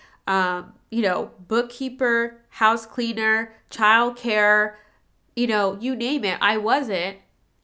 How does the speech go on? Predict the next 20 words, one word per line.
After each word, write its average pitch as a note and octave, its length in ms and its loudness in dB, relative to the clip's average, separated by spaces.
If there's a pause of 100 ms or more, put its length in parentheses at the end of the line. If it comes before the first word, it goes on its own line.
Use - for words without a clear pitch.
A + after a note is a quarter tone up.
(120)
I C#4 80 0
was C#4+ 200 -4
saving D#4 360 -6
our D4 160 0
family C4+ 320 -2
money. C#4+ 400 -4 (440)
I A#3 220 2
deserve A3+ 560 -4 (300)
to - 100 -16
have G3 300 -4
some F#3+ 200 -12
resources F#3 600 -10
allotted F3 360 -8
to - 120 -18
me E3 160 -16
too. - 320 -16 (300)
And G#3+ 180 -10
so C#4 560 -4 (160)
do G#3+ 320 -10 (160)
you. F#3 380 -6